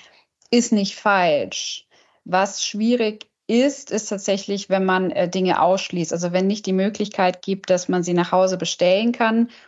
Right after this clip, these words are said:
und eben als Option hat, dass man sie stationär kaufen kann. Das, ähm, ist nicht unbedingt gängig für Kunden und Kundinnen, die sich einfach schon länger im E-Commerce-Bereich aufhalten und online shoppen gehen. Und da wird es sicherlich schwierig.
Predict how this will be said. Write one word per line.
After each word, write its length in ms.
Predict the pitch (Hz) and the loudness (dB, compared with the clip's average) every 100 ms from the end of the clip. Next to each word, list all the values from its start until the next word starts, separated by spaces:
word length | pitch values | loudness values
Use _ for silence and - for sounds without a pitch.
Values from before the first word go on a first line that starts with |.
| _ | _
und 240 | 247 294 - | 2 2 2
eben 300 | 240 240 233 | 0 2 2
als 200 | 214 214 | 0 0
Option 600 | 214 - 214 208 214 214 | -6 -6 -2 0 2 0
hat, 180 | 196 196 | 0 0
dass 160 | 196 | -2
man 120 | 202 | -2
sie 100 | 190 | -4
stationär 500 | 196 196 190 196 185 | 0 -2 -2 -2 -2
kaufen 440 | 185 190 180 180 190 | -2 0 0 0 -6
kann. 420 | - 185 180 185 - - - - - | -2 0 0 -2 -10 -20 -20 -20 -18
Das, 440 | 175 180 185 - | -2 0 0 0
ähm, 460 | 196 190 190 175 - _ - | 2 2 0 -4 -6 _ -4
ist 240 | 196 196 | -2 0
nicht 240 | 214 220 214 | 2 2 2
unbedingt 400 | 214 190 190 175 | 2 2 0 2
gängig 500 | 180 190 185 180 - | 2 4 2 0 -6
für 640 | - 180 175 165 165 170 _ | -8 -2 0 2 0 -2 _
Kunden 320 | - 202 185 | -2 0 0
und 80 | 175 | 0
Kundinnen, 400 | 202 196 190 185 | 2 2 4 2
die 100 | 180 | 0
sich 160 | 180 | -2
einfach 240 | - 170 185 | -2 0 0
schon 140 | 180 | 0
länger 260 | 175 175 175 | 2 2 2
im 100 | 175 | 2
E-Commerce-Bereich 840 | 185 - 185 170 175 180 160 165 | -2 -2 0 2 0 -2 0 0
aufhalten 540 | - 208 233 214 208 202 | 2 2 2 2 2 -2
und 100 | 185 | 0
online 340 | 175 180 170 | 0 0 0
shoppen 340 | 170 185 220 202 | 0 -2 0 0
gehen. 340 | 185 190 190 - - - | 2 2 0 -8 -20 -12
Und 320 | - 190 - 175 | 0 0 2 2
da 220 | 170 185 | 2 2
wird 120 | 185 | -2
es 140 | 175 | -4
sicherlich 460 | 175 175 170 170 - - | -8 -6 -6 -6 -12 -10
schwierig. 840 | - 170 170 180 143 113 - | -8 -6 -2 -2 -2 -6 -10